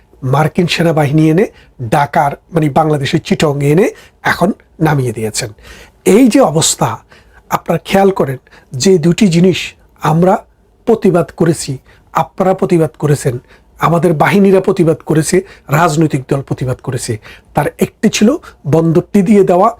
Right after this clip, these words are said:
আরেকটি ছিল একটি করিডোর দেওয়া।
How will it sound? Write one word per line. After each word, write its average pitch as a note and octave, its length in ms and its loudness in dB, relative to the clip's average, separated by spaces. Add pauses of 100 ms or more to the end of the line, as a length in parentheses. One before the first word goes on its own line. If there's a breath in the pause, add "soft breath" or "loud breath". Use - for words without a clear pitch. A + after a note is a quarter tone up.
(480 soft breath)
আরেকটি E3 340 -2 (100)
ছিল F#3+ 140 2 (1800 soft breath)
একটি - 180 -4 (180)
করিডোর D3+ 360 2 (100)
দেওয়া। A2 200 -6